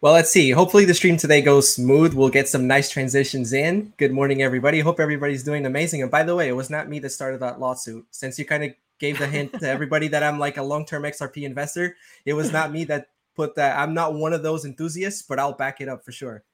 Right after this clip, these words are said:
Speaker 2: So, Mario, another question I was thinking about is, what is your seed phrase?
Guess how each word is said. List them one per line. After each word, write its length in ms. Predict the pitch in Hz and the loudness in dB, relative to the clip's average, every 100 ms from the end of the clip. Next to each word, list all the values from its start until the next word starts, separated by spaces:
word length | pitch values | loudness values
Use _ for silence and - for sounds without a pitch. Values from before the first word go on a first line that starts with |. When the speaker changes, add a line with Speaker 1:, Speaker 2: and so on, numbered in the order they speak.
| _ _ | _ _
Speaker 2:
So, 180 | - 214 | -2 0
Mario, 340 | 226 226 170 | 2 2 2
another 260 | 151 202 302 | 0 -4 -8
question 340 | - 220 196 | -6 -6 -4
I 60 | 170 | -6
was 120 | 151 | -6
thinking 200 | 180 170 | -8 -6
about 200 | 151 131 | -4 -4
is, 40 | |
what 140 | 151 294 | -4 -6
is 100 | 320 | -6
your 140 | 262 | -8
seed 340 | 175 - 196 175 | -8 -8 -8 -6
phrase? 400 | 139 104 95 | -8 -8 -12